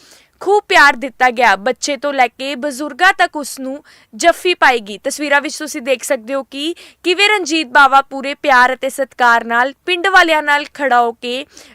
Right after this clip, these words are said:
ਗੱਲਾਂ ਬਾਤਾਂ ਕਰਦਾ ਹੋਇਆ ਦਿਖਾਈ ਦੇ ਰਿਹਾ ਹੈ। ਇਸ ਵੀਡੀਓ ਨੂੰ ਫੈਨਸ ਵੱਲੋਂ ਵੀ ਖੂਬ ਪਸੰਦ ਕੀਤਾ ਜਾ ਰਿਹਾ ਹੈ। ਪਿੰਡ ਵਾਲਿਆਂ ਲਈ ਸਭ ਤੋਂ ਮਾਣ ਵਾਲੀ ਗੱਲ ਹੁੰਦੀ ਹੈ ਜਦੋਂ ਉਹਨਾਂ ਦੇ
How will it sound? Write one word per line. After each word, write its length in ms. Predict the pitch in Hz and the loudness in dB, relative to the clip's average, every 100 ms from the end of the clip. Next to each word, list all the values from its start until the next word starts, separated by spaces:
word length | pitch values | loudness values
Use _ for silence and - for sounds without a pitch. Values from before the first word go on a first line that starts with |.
| 220 | 0
ਗੱਲਾਂ 320 | 320 339 370 | 2 4 6
ਬਾਤਾਂ 300 | 359 330 311 | 6 4 2
ਕਰਦਾ 320 | 302 240 233 | 2 0 2
ਹੋਇਆ 280 | 240 233 233 | 2 2 0
ਦਿਖਾਈ 460 | 220 247 254 220 226 | -2 -6 -4 -4 -4
ਦੇ 180 | 220 220 | -6 -2
ਰਿਹਾ 120 | 220 | -2
ਹੈ। 40 | |
ਇਸ 240 | - - - | -2 -6 -12
ਵੀਡੀਓ 320 | 254 226 262 | -12 -6 -6
ਨੂੰ 300 | 240 247 302 - - _ | -6 -8 -12 -16 -20 _
ਫੈਨਸ 420 | - 330 349 370 | 2 4 4 2
ਵੱਲੋਂ 280 | 359 349 339 | -2 -2 -2
ਵੀ 140 | 330 330 | -4 -8
ਖੂਬ 380 | - 269 262 233 - | -8 -8 -8 -12 -10
ਪਸੰਦ 440 | 320 339 320 320 | -4 0 0 0
ਕੀਤਾ 360 | 302 269 262 254 | -10 -8 -6 -2
ਜਾ 220 | 247 226 | 0 0
ਰਿਹਾ 160 | 226 214 | 0 -2
ਹੈ। 60 | |
ਪਿੰਡ 300 | - 262 247 | -4 -6 -2
ਵਾਲਿਆਂ 340 | 262 254 247 262 | 2 2 2 -2
ਲਈ 260 | 254 277 - - - | -4 -10 -14 -18 -10
ਸਭ 220 | - 359 - | 0 0 2
ਤੋਂ 140 | 440 | 2
ਮਾਣ 280 | 403 339 294 | 4 4 4
ਵਾਲੀ 220 | 294 285 | 2 -2
ਗੱਲ 240 | 269 262 262 | 2 2 0
ਹੁੰਦੀ 240 | 262 247 | -8 -6
ਹੈ 60 | 262 | -6
ਜਦੋਂ 300 | 254 262 262 | -4 -4 -4
ਉਹਨਾਂ 200 | 254 254 | -2 -2
ਦੇ 240 | 254 277 | -4 -8